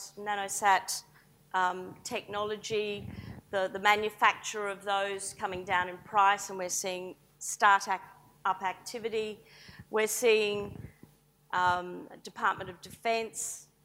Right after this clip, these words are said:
talking to smaller companies than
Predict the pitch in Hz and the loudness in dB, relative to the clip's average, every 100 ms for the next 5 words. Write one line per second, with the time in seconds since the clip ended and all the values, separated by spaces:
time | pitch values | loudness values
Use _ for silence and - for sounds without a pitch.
0 | _ _ _ - - 226 - 214 202 190 | _ _ _ -12 -4 -4 -4 -10 -8 -8
1 | - 233 226 233 233 233 220 214 247 220 | -8 -2 0 2 0 -2 -2 -2 -6 -8
2 | 220 208 - 196 185 | -8 -10 -4 -4 -4